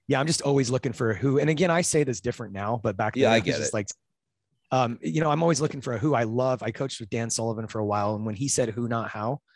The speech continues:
Speaker 1: it revolutionized. It, I'm like, "Yes, that's what I've always thought." And he put it into words and into a book. So at everything, I was just with Lori and Chris Harder last week, and, and we were talking about this. I mean, everything we need is on the other side of a person.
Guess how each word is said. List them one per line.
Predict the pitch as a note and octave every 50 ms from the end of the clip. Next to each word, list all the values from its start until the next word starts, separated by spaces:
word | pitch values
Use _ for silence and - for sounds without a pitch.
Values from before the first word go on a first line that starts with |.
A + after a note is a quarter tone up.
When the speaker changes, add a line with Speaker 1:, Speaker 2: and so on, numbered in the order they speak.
| _ _ _ _ _ _ _ -
Speaker 1:
it | B2+ B2 A2+
revolutionized. | A#2 A#2+ C3+ C#3+ C#3+ B2+ B2+ B2 B2 B2+ B2 - B2+ A#2+ G#2+ G#2+ B2+
It, | B2+ - -
I'm | A#2+ C3
like, | C3 A#2+ A2+ - -
"Yes, | A2+ A2+ C3 C#3 A#2+ - -
that's | - B2+ C3 - -
what | F3
I've | C#3+ B2 A2+
always | A#2+ A#2 A#2 G2+ - - - -
thought." | G#2+ G#2 A2+ C3+ C3+
And | A2+ A2+
he | G2+ C3 A#2+
put | - - B2
it | A2+ G#2
into | G#2 G#2 G#2+ G2
words | F#2 F#2+ G#2 G#2 G#2 G2+ G#2
and | G2
into | G2 G2 F#2+ F#2+
a | E2+ D#2+
book. | E2 F#2 F2+ E2+ - - - - - - - - - - _ -
So | - D3 B2 A#2+
at | A#2 B2 A#2 -
everything, | D3 E3 D#3+ G3 F#3 - - E3 D3 C#3 C3 B2+ A#2+ - _ _ _ _ _ _ _ _ -
I | D3
was | D3 D3 C3
just | F3+ F#3+ -
with | G3+ D#3 -
Lori | C#3 C#3 C#3+ C#3 C3+
and | B2 -
Chris | - B2+ A#2
Harder | - - B2+ C3+ C#3 B2+ A#2 G#2 G2+ -
last | A2+ A#2 G#2+ G2+ - -
week, | A2 B2+ D#3 D3 A#2+ -
and, | A2+ G#2 G#2 G2+ G2+ -
and | A2+ A2 A2
we | A2 A2
were | G#2+ G#2
talking | G2 - C3+ C#3+ D#3+ - C3 A2
about | F#2+ G2 F2 E2+ -
this. | G#2+ F#2+ - -
I | G2+
mean, | G2+ G#2 -
everything | - A#2 B2+ C3 D3 D#3+ D#3 - D#3 C#3 C3
we | B2 A#2+ A#2
need | A2+ A#2 B2 C3+ B2
is | A#2 G#2
on | A#2 G#2+ G#2+
the | G#2+ G#2+
other | G#2 G#2 G2+
side | - - G#2+ G#2
of | G#2 F#2+
a | F#2 -
person. | - - A2 A2+ - - -